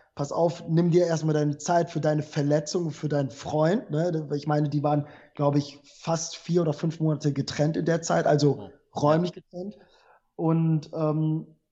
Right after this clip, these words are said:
Speaker 1: dann wollten wir es angehen, dann kam meine Schulterverletzung und deswegen hat sich das jetzt bis hin, bis hierhin gezogen. Aber wir haben's auf jeden Fall vor.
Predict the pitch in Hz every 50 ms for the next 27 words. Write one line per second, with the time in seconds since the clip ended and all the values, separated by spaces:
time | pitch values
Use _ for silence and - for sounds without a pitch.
0 | - _ _ _ _ - - - - 175 170 175 170 143 165 175 170 170 156 156
1 | 151 - - 165 180 190 196 202 202 175 160 160 156 147 - 160 160 160 156 156
2 | 156 151 139 - - 165 175 175 214 190 - 196 180 180 180 180 180 - 190 202
3 | 208 208 - - - - _ _ _ _ - - - _ - 165 160 160 147 131
4 | 135 160 170 170 160 151 147 147 143 151 147 - 151 151 147 - - - 151 151
5 | - - 156 147 - - - 151 143 - - 156 156 156 151 147 - - - -
6 | - 147 143 - - 151 143 147 156 156 135 123 - - 120 120 120 - - 151
7 | 160 170 170 139 147 165 190 202 - - 160 - - 165 185 180 170 170 151 -
8 | - - 85 - - -